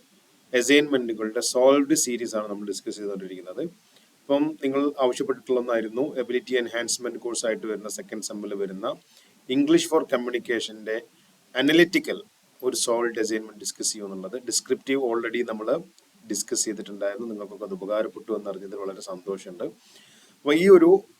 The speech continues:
വീഡിയോയിൽ നമുക്ക് English for കമ്മ്യൂണിക്കേഷൻ എന്നുള്ള ഈ ഒരു പേപ്പറിന്റെ അനലിറ്റിക്കൽ ഒരു സോൾവ്ഡ് ക്വസ്റ്റ്യൻ നമുക്ക് ഒന്ന് ഡിസ്കസ് ചെയ്യാം. അപ്പം ഡിസ്ക്രിപ്റ്റീവ് നമ്മൾ പറഞ്ഞതുപോലെ തന്നെ അനലിറ്റിക്കൽ എഴുതുമ്പോൾ ശ്രദ്ധിക്കേണ്ട കാര്യങ്ങൾ, ഏത്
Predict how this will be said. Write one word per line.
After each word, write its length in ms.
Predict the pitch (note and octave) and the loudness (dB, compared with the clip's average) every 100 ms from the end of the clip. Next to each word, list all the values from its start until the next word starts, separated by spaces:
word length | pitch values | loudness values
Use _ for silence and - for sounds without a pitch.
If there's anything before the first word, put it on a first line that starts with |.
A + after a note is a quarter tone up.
| - | -4
വീഡിയോയിൽ 460 | C3+ C3+ C3+ A#2+ | 2 4 6 4
നമുക്ക് 420 | A#2 G#2+ G2 A#2+ D3 _ _ _ _ _ _ _ D#3 | 2 -6 -4 -6 -6 _ _ _ _ _ _ _ 2
English 220 | F#3 F#3 | 8 8
for 120 | F3 | 6
കമ്മ്യൂണിക്കേഷൻ 580 | - C#3+ C3+ C3 B2+ C#3+ | 2 2 2 2 2 0
എന്നുള്ള 220 | B2 A#2 | -6 -4
ഈ 60 | A2+ | -6
ഒരു 80 | |
പേപ്പറിന്റെ 540 | G#2 G#2 G2 - F#2+ - - | -4 -4 -6 -8 -8 -8 -2
അനലിറ്റിക്കൽ 600 | C#3 D#3 D#3+ E3 - G2 - _ - | 0 2 0 -2 -6 -6 -10 _ -12
ഒരു 220 | B2 D3+ | -6 -4
സോൾവ്ഡ് 520 | - B2+ A#2+ A#2+ A#2 G2+ - _ _ _ - | -2 0 2 0 -2 -8 -10 _ _ _ -12
ക്വസ്റ്റ്യൻ 260 | A2 - | -10 -8
നമുക്ക് 360 | G2+ F#2+ - D3+ D#3 - | -8 -10 -8 -12 -12 -6
ഒന്ന് 140 | C#3+ | -4
ഡിസ്കസ് 360 | D3+ - - - | -2 -2 -4 -6
ചെയ്യാം. 180 | G#2+ E3 - _ _ _ | -4 -6 -6 _ _ _
അപ്പം 220 | - F3+ | -4 -2
ഡിസ്ക്രിപ്റ്റീവ് 720 | G3 _ D3 C3 - C#3 D#3+ D#3 | -2 _ -6 -4 -2 2 4 4
നമ്മൾ 200 | D3 D3+ | 2 4
പറഞ്ഞതുപോലെ 560 | C3+ B2+ C3+ A#2+ G2+ | 4 4 2 0 -2
തന്നെ 200 | A2+ C3+ D#3 - B2+ | -2 -2 -2 -8 -4
അനലിറ്റിക്കൽ 580 | C3 C3+ C3+ C3 C#3+ D#3 | -2 -2 -4 -2 -2 0
എഴുതുമ്പോൾ 400 | B2+ C3 C#3+ C#3+ | 2 2 2 -2
ശ്രദ്ധിക്കേണ്ട 500 | C3+ B2 A#2 A2+ A#2 | -2 -4 -8 -8 -8
കാര്യങ്ങൾ, 480 | A#2 A2 G#2+ A2 B2+ | -2 -2 -2 -2 -2
ഏത് 120 | A2+ | -2